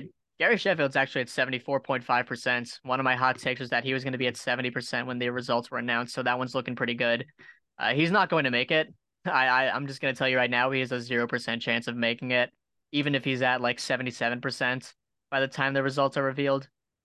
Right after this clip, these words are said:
Um, but yeah, I will have, I will have, uh, no matter what, I will provide all my thoughts, um, because this is my favorite time of year,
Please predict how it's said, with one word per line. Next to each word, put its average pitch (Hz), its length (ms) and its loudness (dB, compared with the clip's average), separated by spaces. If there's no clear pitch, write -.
Um, 113 520 0
but 120 180 -2
yeah, 117 240 2
I 123 120 2
will 131 100 4
have, 131 380 2
I 143 120 0
will 156 80 4
have, 175 180 4
uh, 180 160 2
no 190 400 -2
matter 226 240 4
what, 165 220 6
I 139 80 4
will 143 140 0
provide 135 340 0
all 123 80 0
my 117 140 -4
thoughts, 113 500 -6
um, 113 220 2
because 131 340 -4
this 135 220 -2
is 123 100 -2
my 120 140 0
favorite 120 340 0
time 110 180 -2
of 113 60 -2
year, 113 340 0